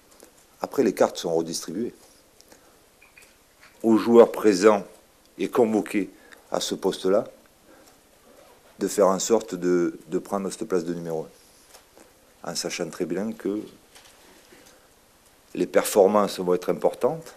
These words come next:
dans les clubs, dans les rendez-vous de l'équipe de France,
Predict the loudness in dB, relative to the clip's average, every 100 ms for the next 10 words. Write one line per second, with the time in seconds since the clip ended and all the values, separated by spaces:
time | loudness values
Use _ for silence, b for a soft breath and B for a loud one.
0 | _ -2 0 0 -2 2 2 0 B B
1 | B B B B -20 _ _ _ _ _
2 | _ _ _ _ _ -4 -4 -2 0 0
3 | 2 0 0 -2 -2 -2 -4 -2 -6 -6